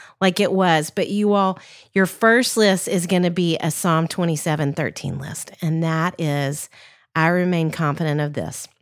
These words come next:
I will see the goodness of the Lord in the land of the living."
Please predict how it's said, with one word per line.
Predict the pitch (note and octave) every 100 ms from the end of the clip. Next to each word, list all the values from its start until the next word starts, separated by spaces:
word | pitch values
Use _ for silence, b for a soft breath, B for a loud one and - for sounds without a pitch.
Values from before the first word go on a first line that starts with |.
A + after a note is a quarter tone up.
| _ _ _ _ _ _ _ _ -
I | E3
will | D#3+
see | D#3 - F3
the | F3
goodness | D#3 F3 E3+ G3 F#3 -
of | G3+
the | F3
Lord | F#3+ D#3+ C#3 C3+ C#3
in | - D3+
the |
land | C#3+ C3 -
of | D3
the | -
living." | - G#2+ G#2+